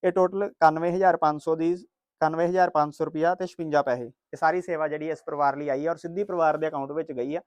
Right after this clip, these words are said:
ਤੇ ਇੱਕ ਗੱਲ ਮੈਂ ਫੇਰ ਮਾਫ਼ੀ ਚਾਹੁੰਦਾ ਕਿ ਲੇਟ ਵੀਡੀਓ ਕਾਫੀ ਲੇਟ ਬਣੀ ਆ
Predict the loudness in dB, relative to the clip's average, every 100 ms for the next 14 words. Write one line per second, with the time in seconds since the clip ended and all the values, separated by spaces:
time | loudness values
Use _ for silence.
0 | _ _ _ _ -4 -2 0 -2 0 2
1 | 2 0 0 0 2 0 0 -2 -6 -4
2 | -2 -2 -4 -2 -4 -8 -6 -6 -4 0
3 | -2 -2 -6 -6 -6 -8 -8